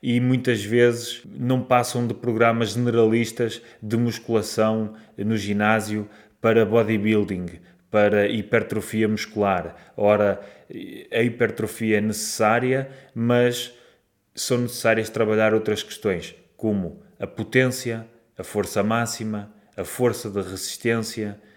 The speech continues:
a estabilidade do movimento, a mobilidade. Tudo isto são áreas fundamentais para um atleta. Um atleta não se faz só de volume de massa muscular. É preciso que essa massa muscular seja utilizada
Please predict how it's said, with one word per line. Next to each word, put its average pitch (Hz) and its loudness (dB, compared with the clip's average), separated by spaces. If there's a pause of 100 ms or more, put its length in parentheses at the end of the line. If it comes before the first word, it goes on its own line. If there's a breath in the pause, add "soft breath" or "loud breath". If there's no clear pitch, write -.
(220 soft breath)
a 120 0
estabilidade 117 0
do 101 -4
movimento, 104 -2 (320 soft breath)
a 110 0
mobilidade. 110 0 (340 soft breath)
Tudo 135 2
isto 131 -2
são 123 -2
áreas 120 0 (160 loud breath)
fundamentais 117 0
para 113 0
um 110 2
atleta. 95 -2 (240 loud breath)
Um 117 -2
atleta 120 2
não 123 0
se - -12
faz 113 -2
só 110 4 (200 loud breath)
de 110 -2
volume 110 0
de 104 -6
massa 110 2
muscular. 98 0 (220 loud breath)
É 113 -4
preciso 117 -4
que 123 2
essa 117 0
massa 110 -4
muscular 107 -2 (180 loud breath)
seja 120 2
utilizada 113 0